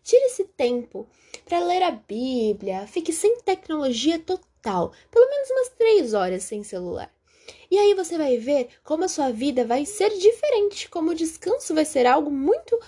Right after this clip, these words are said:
necessário. Você vai perceber o quanto você estava precisando daquilo.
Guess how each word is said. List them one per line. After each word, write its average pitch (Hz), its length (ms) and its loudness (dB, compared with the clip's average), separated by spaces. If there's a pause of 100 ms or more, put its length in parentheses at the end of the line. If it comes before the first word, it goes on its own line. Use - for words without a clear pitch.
(240)
necessário. 349 800 2 (160)
Você 277 220 -8
vai 320 120 -2
perceber 359 540 -4
o 311 60 -6
quanto 427 280 -4
você 359 200 -2
estava 330 280 -2
precisando 330 1040 0
daquilo. 349 560 -2